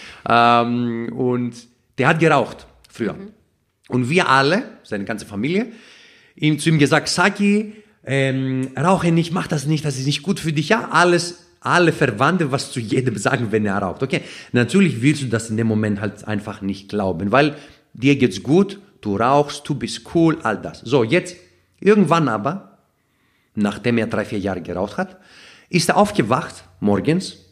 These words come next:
Speaker 1: fünf Uhr, also ich kann, ich kann mich erinnern, weil der hat es sehr bildlich erklärt damals, und hat, er ist aufgestanden und hat Blut ausgespuckt.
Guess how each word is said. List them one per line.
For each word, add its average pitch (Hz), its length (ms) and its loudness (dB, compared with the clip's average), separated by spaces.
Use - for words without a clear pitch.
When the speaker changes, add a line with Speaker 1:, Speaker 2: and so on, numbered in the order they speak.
Speaker 1:
fünf 123 300 2
Uhr, 147 320 2
also - 120 -14
ich - 60 -12
kann, 104 300 0
ich - 100 -8
kann 110 100 2
mich 101 120 0
erinnern, 104 160 4
weil 101 80 4
der 95 100 0
hat 101 120 -4
es 95 100 -2
sehr 95 480 0
bildlich 104 400 0
erklärt 113 380 0
damals, 147 320 -2
und 123 140 4
hat, 127 300 0
er 110 320 0
ist - 180 -4
aufgestanden 160 640 0
und 143 60 -2
hat 110 200 -4
Blut 151 300 4
ausgespuckt. - 640 -4